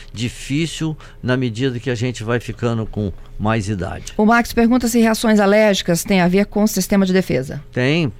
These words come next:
Speaker 1: Nós temos uma célula que é responsável pela coceira da alergia, a histamina, que é liberado por um tipo de glóbulo que existe no nosso organismo, os mastócitos chamados.
Speaker 2: Uhum.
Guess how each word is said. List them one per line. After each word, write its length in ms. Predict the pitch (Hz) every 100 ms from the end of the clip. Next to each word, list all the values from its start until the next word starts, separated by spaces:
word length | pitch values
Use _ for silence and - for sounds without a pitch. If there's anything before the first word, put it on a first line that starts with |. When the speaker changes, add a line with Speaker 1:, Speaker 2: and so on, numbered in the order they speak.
| - -
Speaker 1:
Nós 160 | 104
temos 320 | - 123 123 123
uma 200 | 127 113
célula 540 | - 127 151 175 180 - - - -
que 100 | 123
é 60 |
responsável 920 | 127 156 - 175 160 - 113 110 120 156
pela 240 | 156 147
coceira 600 | - 185 - 160 160 147
da 120 | 131
alergia, 580 | 135 143 135 110 120 107
a 60 | 101
histamina, 680 | 120 - 139 135 123 107 92 - -
que 100 | -
é 40 |
liberado 500 | 113 110 110 110 110
por 140 | 120 151
um 80 | 139
tipo 320 | 135 127 127
de 160 | 135
glóbulo 480 | 139 113 107 131 147 - -
que 120 | -
existe 360 | 139 101 113 -
no 80 | 120
nosso 360 | 117 117 -
organismo, 640 | 123 101 135 143 135 98 107
os 120 | 92
mastócitos 800 | 117 131 - - 92 - - -
chamados. 480 | 110 78 67 - - -
Speaker 2:
Uhum. 440 | 170 160 196 262